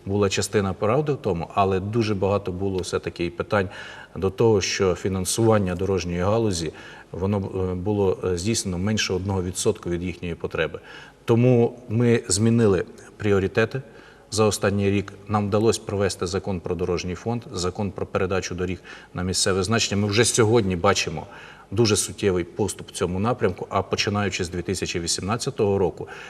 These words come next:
місцеві громади отримують додатковий фінансовий ресурс на вирішення проблеми місцевих доріг. І в цьому я, власне, і бачу, е, ро-, свою роботу як народного депутата, і бачу роботу парламенту в запровадженні якраз таких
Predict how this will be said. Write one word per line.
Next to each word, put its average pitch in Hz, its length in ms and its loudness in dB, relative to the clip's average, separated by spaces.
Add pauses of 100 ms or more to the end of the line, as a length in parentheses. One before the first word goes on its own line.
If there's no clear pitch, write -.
(120)
місцеві 98 420 2
громади 95 440 0
отримують 92 480 -2
додатковий 95 520 2
фінансовий 90 560 -4
ресурс 120 420 -2 (320)
на 92 60 -2
вирішення 104 440 4
проблеми 90 440 0
місцевих 85 500 0
доріг. 82 300 -6
І 131 80 0
в 101 100 -4
цьому 156 380 4
я, 101 160 4
власне, 101 480 2
і 98 60 -4
бачу, 107 400 -2 (420)
е, 85 520 0
ро-, 98 200 -2
свою 123 340 2
роботу 135 340 2
як - 120 -6
народного 113 420 -2
депутата, 104 480 -2
і 85 60 2
бачу 98 300 0
роботу 87 300 -4
парламенту 82 580 -6
в 85 40 -4
запровадженні 101 640 0
якраз 92 300 -2
таких - 360 0